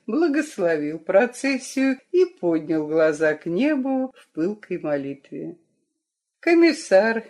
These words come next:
и учительница только что вернулись после своего бесплодного визита к вдове Криппа. Они услышали шум приближающейся толпы, и Барбьери открыл дверь кабинета.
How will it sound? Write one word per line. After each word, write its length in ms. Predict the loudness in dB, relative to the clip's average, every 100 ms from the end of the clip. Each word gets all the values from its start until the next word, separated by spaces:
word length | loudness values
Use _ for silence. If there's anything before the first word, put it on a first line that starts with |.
| -6
и 100 | -2
учительница 1040 | 0 -2 -4 -6 -2 -2 -2 -4 -2 -2
только 420 | 0 2 2 2 -2
что 220 | -2 -2
вернулись 720 | 0 0 0 2 2 0 -4
после 480 | -4 -4 -2 -6 -8
своего 420 | -4 -2 0 -2
бесплодного 880 | -4 -10 -12 -6 -2 -2 0 -2 -2
визита 520 | -4 -6 -8 -6 -6
к 100 | -6
вдове 440 | -4 -2 0 -2
Криппа. 720 | -6 -10 -12 -12 _ -8 -8 _ _ _ _ _
Они 280 | 2 4 2
услышали 800 | 0 -2 -2 0 -2 -2 0 -2
шум 360 | 2 4 4 2
приближающейся 1080 | -6 -2 0 2 2 2 -4 -6 -6 -6 0
толпы, 600 | 2 2 0 -4 -4 -4 _ _ 4
и 120 | 4
Барбьери 800 | 6 4 4 -2 -4 2 2 6
открыл 540 | 4 2 -4 0 0
дверь 300 | 0 -2 -2
кабинета. 800 | -4 -6 -2 0 0 2 2 2